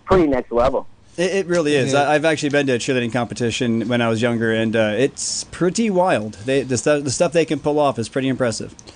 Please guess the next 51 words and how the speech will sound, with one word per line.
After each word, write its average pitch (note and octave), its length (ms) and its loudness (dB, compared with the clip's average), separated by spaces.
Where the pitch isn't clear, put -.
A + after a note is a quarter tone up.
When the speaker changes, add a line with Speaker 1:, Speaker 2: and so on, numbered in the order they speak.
Speaker 3:
I C#3+ 80 0
call D3 240 2
it C3 60 -4
competitive B2 500 -4
dancing. A2+ 460 -4
Speaker 2:
Oh, C4+ 200 4
part B3 200 0
of F#3 80 2
it D3+ 60 2
is, D3 160 0
yeah, E3+ 140 2
for C3+ 100 -6
sure. G3+ 180 2
Speaker 3:
Yeah. E3 80 4
Speaker 2:
And, F3+ 100 2
and - 120 -12
competitive F#3 380 2
gymnastics F3+ 560 0
in C#3 60 2
a C3+ 60 2
way B2+ 160 4
with B2 120 -2
some C#3+ 180 2
of C3+ 120 0
the, C3 280 2
the, C3+ 220 -2
Speaker 3:
Oh, A#2 140 -2
yeah. A2+ 180 0
Speaker 2:
the, C3+ 140 4
the, C3 360 0
you D#3 120 2
know, A#2+ 200 0
throwing D3 220 2
the D3 80 2
people D3+ 240 -2
in C3+ 80 0
the B2+ 100 2
air C3+ 160 4
and D3 80 2
the B2+ 60 0
spins C3+ 400 0
they C#3 160 2
do. C3 300 2
It's, C3 200 -2
you, C3 160 -2
you, C#3 160 0
you C#3+ 120 0
gotta D3+ 200 4
be C#3+ 100 2
pretty D3+ 220 -2
skilled. A#2+ 460 -2